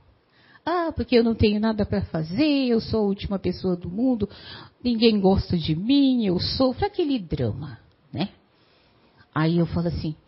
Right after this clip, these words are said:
"Você já saiu, já foi dar uma voltinha no centro da cidade? Aqui, caminho do, das,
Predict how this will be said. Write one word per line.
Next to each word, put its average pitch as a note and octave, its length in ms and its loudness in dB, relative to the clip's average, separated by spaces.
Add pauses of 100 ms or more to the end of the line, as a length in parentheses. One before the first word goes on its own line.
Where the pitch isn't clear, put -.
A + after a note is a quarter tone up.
(600)
"Você D#4 360 2
já F#3+ 160 0
saiu, E3+ 640 0
já D#3+ 160 -2
foi G3 180 -6
dar D#3+ 140 -4
uma C#3+ 160 -4
voltinha C3 840 -6 (640)
no D3 120 -4
centro C#3 340 0
da C3+ 140 -4
cidade? C#3+ 1000 -4 (640)
Aqui, F3+ 560 -6 (680)
caminho D#3 540 0
do, C#3 360 -2
das, C#3+ 340 -4